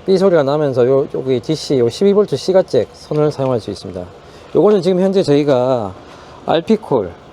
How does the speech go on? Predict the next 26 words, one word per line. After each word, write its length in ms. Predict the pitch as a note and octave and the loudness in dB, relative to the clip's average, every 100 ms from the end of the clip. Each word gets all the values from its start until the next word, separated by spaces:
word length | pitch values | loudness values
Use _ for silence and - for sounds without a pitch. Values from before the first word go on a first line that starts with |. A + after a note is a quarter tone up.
| - - - | -20 -18 -10
예, 120 | G2+ | -6
알피콜, 840 | - D3 D#3 G3 - F3 F3 F3 F#3 - - - - - - - - | -2 -2 0 -2 0 0 2 0 -6 -16 -20 -20 -20 -20 -20 -14 -12
예, 140 | - G2 - - - - - - - - - | -10 -12 -18 -20 -20 -20 -20 -20 -14 -14 -4
냉장고 380 | C3+ D#3+ F3+ C#3 | 0 0 0 -2
지금 100 | B2 | -4
사용하고 400 | - D3 D3 A#2+ | -2 -2 -2 -2
있는데요. 480 | G#2+ G#2+ A2 D3+ A2+ - - - - - - - - - - - - - - - - - - - | -4 -2 -2 -2 -4 -14 -18 -14 -14 -16 -20 -20 -20 -14 -6 -6 -6 -20 -20 -20 -20 -20 -20 -12
예, 120 | A#2 G2 | -8 -6
요거 240 | G#2 A2 | -4 -6
지금 260 | - A#2 A2 | -6 -6 -6
이렇게 360 | A2 - G#2+ G#2+ - | -6 -4 -6 -6 -8
굉장히 300 | C#3+ C#3 C3 | -6 -4 -4
시원합니다. 720 | - D3 D3 D#3 C3 A#2 C#3 C#3+ F3 | -4 -4 -2 -2 -2 -2 -4 -8 -10
예, 100 | G2 | -2
얼릴 280 | - G#3+ G3 | 2 2 2
수도 240 | - D3+ | 0 0
있어요. 560 | D#3+ D#3+ C#3 A#2+ D3+ D#3+ - - B2 - - - - - | 0 0 0 0 -4 -8 -18 -14 -12 -12 -18 -20 -20 -12
예, 80 | - | -4
그리고 800 | C3+ C#3+ C3+ F3+ G3 G3+ G3+ G#3 F#3+ E3+ | 0 0 2 2 4 2 0 -2 -4 -2
여기 160 | D#3 | 0
보시면 540 | C#3 C#3 D3 D#3+ F#3 F#3 | 2 0 0 2 2 0
온도 340 | F#3 G#3 F#3+ | 0 0 2
세팅을 320 | F#3 F3+ F#3+ | 0 0 0
할 120 | D#3+ E3 | 0 0
수 120 | D3 | -2
있는데, 680 | C#3 C#3 B2 A#2 B2 G2+ | -2 -2 0 0 0 -2